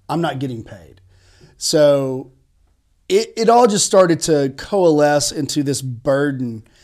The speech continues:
And I needed to figure out a way to be smarter about making money and how to make that money work for me instead of me working for the money.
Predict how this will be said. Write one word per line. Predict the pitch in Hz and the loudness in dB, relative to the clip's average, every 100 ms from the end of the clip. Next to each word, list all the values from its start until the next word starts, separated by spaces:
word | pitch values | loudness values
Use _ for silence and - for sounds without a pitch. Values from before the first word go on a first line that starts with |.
| _ - _ _ | _ -20 _ _
And | 151 151 151 147 143 135 131 _ _ _ _ _ | -4 0 0 0 0 -2 -4 _ _ _ _ _
I | 135 | -4
needed | 147 160 175 180 | 0 2 2 0
to | |
figure | - 165 143 147 | 0 -2 0 2
out | 139 135 131 - _ _ | 4 2 0 -6 _ _
a | 135 | -6
way | 127 139 143 139 | -4 0 0 0
to | 147 131 | -4 -6
be | 120 | -6
smarter | - - - 143 139 139 143 139 123 117 - _ _ _ _ _ | -6 -6 -4 -4 -2 -2 -2 -2 -6 -8 -14 _ _ _ _ _
about | 139 127 135 131 135 - | -6 -2 0 0 -4 -6
making | 131 135 147 143 147 143 | -4 -2 -2 -4 -4 -2
money | 135 131 123 120 113 - _ _ _ _ 139 | -2 -2 -6 -8 -12 -16 _ _ _ _ -10
and | 127 | -8
how | 117 143 156 | -4 0 0
to | |
make | 151 151 147 | 0 -2 -2
that | 151 139 | -4 -4
money | 143 139 135 127 - - | -4 -4 -4 -8 -12 -14
work | 135 147 143 - | -6 -4 -6 -10
for | - | -8
me | 135 147 147 143 | -2 0 0 -2
instead | 127 - 131 | -8 -6 -6
of | 117 | -6
me | 131 139 | -4 -2
working | 131 131 123 117 | -2 -6 -8 -12
for | - 113 | -12 -12
the | 113 | -10
money. | 120 120 98 78 | -10 -10 -12 -20